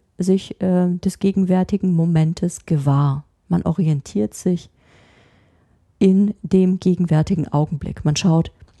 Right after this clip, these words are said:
wie sitze ich gerade, welche Körperempfindungen habe ich, wie sieht das gerade mit meinen Gedanken aus,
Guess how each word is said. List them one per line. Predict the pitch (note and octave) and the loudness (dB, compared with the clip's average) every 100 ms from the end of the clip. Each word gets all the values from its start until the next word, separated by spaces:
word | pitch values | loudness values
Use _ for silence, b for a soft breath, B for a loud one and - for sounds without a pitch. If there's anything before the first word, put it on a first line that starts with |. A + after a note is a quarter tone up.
| - _ | -20 _
wie | F3 | 0
sitze | D#3+ F#3 G#3+ | 2 0 -2
ich | - | -2
gerade, | - G3 F#3+ G3 _ - | -2 0 0 -2 _ -2
welche | F3 F3 | -2 0
Körperempfindungen | - E3+ F3 F#3+ F3 F#3 F#3 F3+ F3 | 0 0 0 -2 -2 -2 -2 -4 -4
habe | F#3 F#3 | -4 -4
ich, | F#3+ - _ _ b b b b b b _ _ _ | -6 -10 _ _ b b b b b b _ _ _
wie | - - F3 F#3+ | -14 -8 0 2
sieht | F3+ F3+ | 2 2
das | F3 | 0
gerade | - F3+ E3+ | 0 0 0
mit | F3 | -2
meinen | E3+ D3 | 0 0
Gedanken | D3 - E3 F#3 - | 0 0 0 -2 -4
aus, | F#3 G3 - | -2 -2 -6